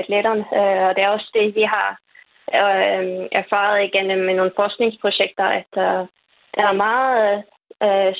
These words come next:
der er stor opbakning til, til prøvetagningen, og at det går hurtigere, og der er næsten,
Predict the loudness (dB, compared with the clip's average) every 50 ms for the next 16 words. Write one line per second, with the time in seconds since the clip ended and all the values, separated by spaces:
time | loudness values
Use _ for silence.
0 | -4 -4 -2 -2 -2 -2 -2 0 2 2 2 0 0 -2 -2 -2 -2 -4 -6 -8
1 | -8 -4 -2 0 0 2 2 0 0 0 0 -2 -2 -4 -6 -8 -10 _ _ -10
2 | -10 -10 _ -4 -2 0 0 0 -2 0 0 0 0 2 0 0 0 0 0 0
3 | 0 0 -2 -2 -2 -4 -4 -2 0 -2 -2 -2 0 0 2 2 2 2 2 2
4 | 0 0 0 0 -2 -4 -6 -16 -20 -20 -20 -20 -20 -10 _ 0 2 2 2 0
5 | 0 -4 -4 0 2